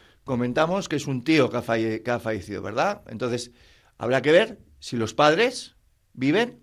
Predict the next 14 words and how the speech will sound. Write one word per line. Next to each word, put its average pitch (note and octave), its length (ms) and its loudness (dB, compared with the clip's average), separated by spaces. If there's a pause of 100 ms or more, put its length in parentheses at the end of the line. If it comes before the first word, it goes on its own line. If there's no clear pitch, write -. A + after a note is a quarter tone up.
o A2 120 -8
no G2+ 100 -6
viven, D3 400 -4 (180)
porque A2+ 240 -10
los G#2+ 220 -8
padres, C#3 320 0
en C#3+ 80 -6
este C#3+ 180 -8
caso, D3+ 460 -4
en A#2+ 160 -8
esa B2+ 300 -2
orden B2+ 280 -4
de C3 100 -6
prelación B2+ 540 -4